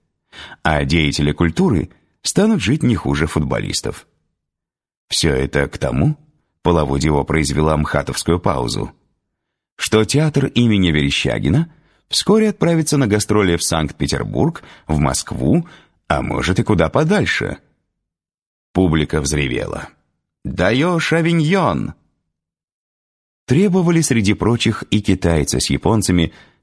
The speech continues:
немедленного фейерверка над заводским прудом. Если бы не так радостно торжествовал Юлий Валентинович Блинов,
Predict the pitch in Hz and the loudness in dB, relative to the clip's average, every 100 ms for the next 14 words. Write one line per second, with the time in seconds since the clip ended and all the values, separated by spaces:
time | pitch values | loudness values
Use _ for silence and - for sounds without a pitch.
0 | - 135 131 156 139 135 127 117 - 104 | 2 4 4 2 2 2 2 2 2 2
1 | 87 78 95 92 82 78 - 92 82 85 | 2 2 2 2 0 0 2 2 4 2
2 | 71 - 71 64 64 55 52 50 - _ | 0 0 -2 -2 -4 -4 -4 -8 -12 _
3 | _ _ _ _ _ _ _ _ _ _ | _ _ _ _ _ _ _ _ _ _
4 | - 82 80 87 87 87 87 85 85 107 | -4 0 2 2 0 2 2 2 0 -2
5 | 101 95 101 82 - 71 - 76 80 73 | 0 0 0 0 0 -2 -2 -2 -2 -2
6 | 71 76 80 80 78 - 87 85 82 76 | 0 2 2 0 -2 -2 0 2 2 2
7 | 76 73 - 73 69 71 80 76 65 92 | 0 0 0 0 0 0 0 -2 0 -2
8 | 123 | -4